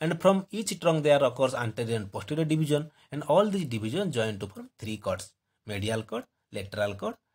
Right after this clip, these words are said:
and posterior cord. And all these cord finally give the terminal branches. But clinically, as we see, the clinically we divide the brachial plexopathy into supraclavicular lesions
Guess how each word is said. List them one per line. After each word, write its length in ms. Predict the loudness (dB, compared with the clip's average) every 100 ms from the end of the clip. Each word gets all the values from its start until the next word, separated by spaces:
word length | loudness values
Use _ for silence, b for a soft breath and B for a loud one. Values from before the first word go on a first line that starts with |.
| -14
and 200 | -12 -12
posterior 420 | -14 -14 -12 -10
cord. 240 | -12 -18 -20 _ _ _
And 100 | -4
all 180 | 6 8
these 240 | 8 0 0
cord 180 | -2
finally 300 | -2 -4 -4
give 160 | -6 -8
the 80 | -10
terminal 420 | -8 -6 -6 -8 -8
branches. 580 | -8 -8 -10 -14 -14 -18 _ _ b b
But 160 | -6 -2
clinically, 440 | 0 2 6 6
as 180 | 8 8
we 80 | 6
see, 460 | 0 2 2 2 -4 _ -12
the 80 | -4
clinically 580 | 0 2 4 4 4 4
we 140 | 2
divide 300 | 2 2 2
the 100 | 2
brachial 300 | 0 0 -2
plexopathy 560 | 0 -2 0 -2 -2 -8
into 260 | -8 -10 _ _ -12
supraclavicular 760 | 0 2 4 4 4 2 0
lesions 440 | 0 -2 -2 -4